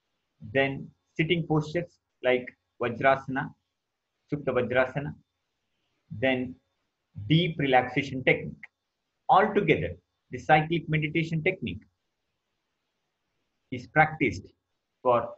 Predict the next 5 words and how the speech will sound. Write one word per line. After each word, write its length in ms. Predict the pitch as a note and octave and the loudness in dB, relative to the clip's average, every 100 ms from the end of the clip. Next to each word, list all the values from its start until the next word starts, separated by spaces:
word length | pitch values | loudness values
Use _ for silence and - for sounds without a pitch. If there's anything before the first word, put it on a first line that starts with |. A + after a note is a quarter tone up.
| _ _ | _ _
twenty-three 640 | C#3 C#3+ D3+ D3 B2+ B2+ B2+ _ G2 | 0 2 0 -2 -4 -4 -8 _ -6
minutes. 560 | A#2 E2+ C#2+ _ _ _ _ _ _ _ _ _ _ _ _ _ _ _ _ _ _ _ _ _ _ _ _ _ | -4 -4 -8 _ _ _ _ _ _ _ _ _ _ _ _ _ _ _ _ _ _ _ _ _ _ _ _ _
These 220 | - C#3+ D3+ | -2 2 4
are 160 | C#3+ | 2
the, 220 | E3 E3+ | 0 -4